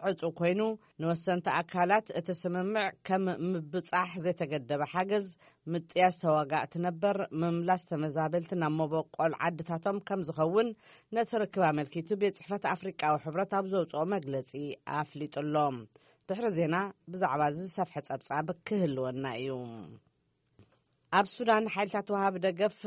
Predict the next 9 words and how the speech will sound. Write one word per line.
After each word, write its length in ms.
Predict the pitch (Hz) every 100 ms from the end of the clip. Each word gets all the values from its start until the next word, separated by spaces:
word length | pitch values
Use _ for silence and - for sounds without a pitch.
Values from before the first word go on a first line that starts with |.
| 202
ካብ 200 | 190 175 -
ኣባይትን 480 | 180 185 180 202 190
ህዝባዊ 420 | 175 165 185 196
መሳለጣታትን 1040 | 190 185 - 196 180 175 147 170 165 165 202
ክሳብ 300 | 202 202 190
ዘይወፁ 460 | 185 202 156 151 - 196
ንጾመ 460 | 185 165 165 190 196
ሮሞዳን 460 | 196 196 196 190 190
ተባሂሉ 380 | 185 180 180